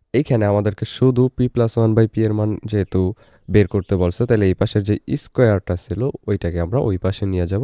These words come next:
তাহলে স্কয়ার এক পাশ থেকে অন্য পাশে গেলে হয় রুট, এই রুট আমরা দিয়ে দিলাম। রুট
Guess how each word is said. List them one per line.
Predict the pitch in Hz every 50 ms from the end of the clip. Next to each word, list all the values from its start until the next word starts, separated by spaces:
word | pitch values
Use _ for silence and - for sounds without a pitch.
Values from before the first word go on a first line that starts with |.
| 165 -
তাহলে | - 101 92 90 78 80 95 -
স্কয়ার | - - - 98 95 98
এক | - _ -
পাশ | 107 107 - -
থেকে | 104 - 98 92
অন্য | 92 92 92 - 95
পাশে | 107 - - 104 95
গেলে | 101 98 101 110 113
হয় | 123 151 208 233 233 - _ - 98 95
রুট, | 87 87 85 78 - _ - _ _ _ _ _ _ _ - 98
এই | 101 98 90
রুট | 92 92 92 - 101
আমরা | 95 95 95 85 80 -
দিয়ে | 87 82 76 71
দিলাম। | 85 87 104 151 202 - - - _ _ _ _ - 107
রুট | 120 120 113